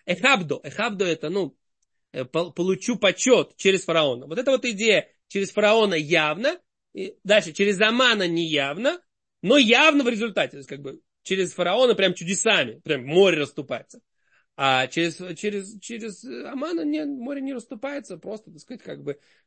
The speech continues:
какие-то дворцовые интрижки туда-сюда, там то как-то п-, этот поговорил, этот позвал, да, да, да, в конце концов Амана вздергивают и все.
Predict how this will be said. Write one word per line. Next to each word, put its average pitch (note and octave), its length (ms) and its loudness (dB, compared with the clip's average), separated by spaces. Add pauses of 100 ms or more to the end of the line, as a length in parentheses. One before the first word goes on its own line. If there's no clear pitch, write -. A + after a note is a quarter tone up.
какие-то D3 360 -14
дворцовые F3+ 440 -2
интрижки E4 360 -6
туда-сюда, G#3+ 600 -10
там F3+ 200 -10
то C#3+ 100 -16
как-то C#3+ 280 -12
п-, E3 180 -14
этот D#3+ 300 -6
поговорил, G#3+ 420 -4
этот C#3+ 100 -16
позвал, A#3 320 -4
да, G3 80 -4
да, F#3 140 -10
да, C#4 140 -6
в - 40 -10
конце G#3 200 -6
концов G#3+ 240 -4
Амана G3+ 280 -2
вздергивают G3+ 560 -2
и E3+ 60 -4
все. - 240 -12